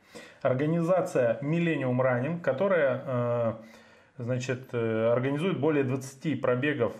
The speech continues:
э, в год, замутила автономный, это не у нас,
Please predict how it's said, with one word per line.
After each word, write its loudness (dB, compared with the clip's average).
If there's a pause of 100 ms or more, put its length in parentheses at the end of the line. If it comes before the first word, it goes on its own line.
э, -12 (400)
в -6
год, -2
замутила 0
автономный, 0 (140)
это 0
не 0
у -2
нас, -2